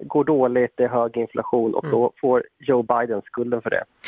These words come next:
Speaker 2: Och abortförbudet då, som man trodde skulle dra röster, det får vi ju se då i förtidsrösterna, men det verkar inte vara det som ligger top of mind på människor, inte heller att rösta för att värna demokratin.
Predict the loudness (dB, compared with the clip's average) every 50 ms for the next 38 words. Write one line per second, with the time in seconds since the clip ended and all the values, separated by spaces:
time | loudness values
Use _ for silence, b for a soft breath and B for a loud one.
0 | B B B B B B -2 0 0 2 2 0 -2 -2 -4 0 2 4 2 2
1 | 2 0 0 0 2 2 2 0 0 0 2 2 2 2 2 -2 -2 -2 -2 -2
2 | -2 -2 2 2 2 4 2 0 -2 -2 -2 -2 -2 -2 -4 -6 -6 -10 -4 -2
3 | -2 0 2 0 2 2 2 2 4 4 2 2 2 2 0 0 2 0 -2 0
4 | 2 2 2 2 0 -2 -2 0 0 2 2 2 2 2 0 0 2 0 0 0
5 | 0 0 -2 0 0 2 0 0 0 0 0 0 0 0 -2 -2 -4 -2 -2 -4
6 | -4 -4 _ -2 0 2 2 2 2 2 2 0 0 -2 -4 -4 -2 0 0 2
7 | 2 0 0 0 0 0 2 2 0 2 2 0 2 4 2 2 2 2 2 2
8 | 2 2 0 -2 -2 -4 -8 -4 0 0 0 0 -2 -4 -4 -4 0 0 0 2
9 | 2 0 0 0 -2 0 0 0 -2 -2 -4 -6 -6 -6 -4 -4 -4 -4 -6 -10